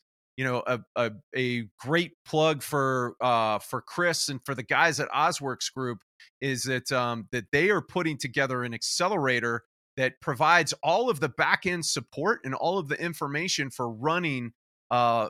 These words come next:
s-, s-, you know, running one of those deals. So if somebody's got a building where they could do a co-location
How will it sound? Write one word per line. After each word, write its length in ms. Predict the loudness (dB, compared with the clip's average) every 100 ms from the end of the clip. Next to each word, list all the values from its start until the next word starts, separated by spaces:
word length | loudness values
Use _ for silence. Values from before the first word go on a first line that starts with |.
| -4
s-, 180 | -10 -10 _
s-, 140 | -8 -4
you 80 | -2
know, 160 | -2 -6 -16
running 400 | 0 2 2 0
one 160 | 0 -2
of 80 | 0
those 220 | -2 -2
deals. 280 | -4 -4 -4
So 120 | -4
if 60 | -2
somebody's 380 | -2 -2 -4
got 300 | 0 2 4
a 100 | 2 0
building 480 | -2 0 -2 -6 -12 _ _ _
where 120 | 0
they 160 | 2 2
could 220 | 0 -4 -4
do 300 | -4 -2 -2
a 60 |
co-location 1000 | 0 -2 2 0 2 0 0 -4 -6 -8